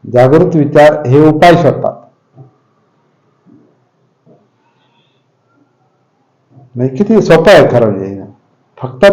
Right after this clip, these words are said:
तिथं पोहोचलं पाहिजे. असेच इतर प्रश्न आहेत, अनेक प्रश्न आहेत ना ते मनातले. भीती असेल, चिंता, चिंतेमुळे भीती असेल,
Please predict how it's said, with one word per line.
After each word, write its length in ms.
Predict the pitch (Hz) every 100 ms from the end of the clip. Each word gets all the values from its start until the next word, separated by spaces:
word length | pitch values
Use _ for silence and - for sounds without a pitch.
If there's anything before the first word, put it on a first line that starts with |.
| 202
तिथं 300 | 202 202 202 - - - -
पोहोचलं 500 | 127 143 151 156 151
पाहिजे. 340 | - 90 87 -
असेच 300 | - 160 226
इतर 360 | - 185 220 214
प्रश्न 280 | 202 151 175
आहेत, 120 | 123
अनेक 300 | 123 175 170
प्रश्न 280 | - - 113
आहेत 200 | 95 -
ना 80 | 127
ते 220 | 123 - _ _
मनातले. 440 | 104 104 - - _ _ _ _ - - -
भीती 320 | 117 135 131
असेल, 440 | 156 131 147 135 127
चिंता, 360 | 143 143 143 135
चिंतेमुळे 560 | 147 131 151 143 139
भीती 320 | 131 123 127
असेल, 440 | 127 117 120 113